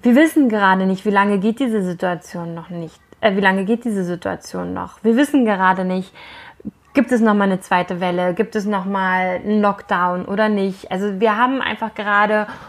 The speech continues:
unfassbar wenig Sicherheit, ganz viel Planungsunsicherheit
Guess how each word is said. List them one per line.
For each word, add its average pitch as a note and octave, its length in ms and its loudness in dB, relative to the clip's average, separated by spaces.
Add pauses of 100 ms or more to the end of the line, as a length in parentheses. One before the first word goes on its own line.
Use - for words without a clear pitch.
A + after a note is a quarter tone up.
unfassbar C4+ 500 0
wenig G3+ 240 -4 (460)
Sicherheit, C4+ 640 0 (400)
ganz A#3 340 0
viel G#3 420 -4 (1160)
Planungsunsicherheit D4 1400 0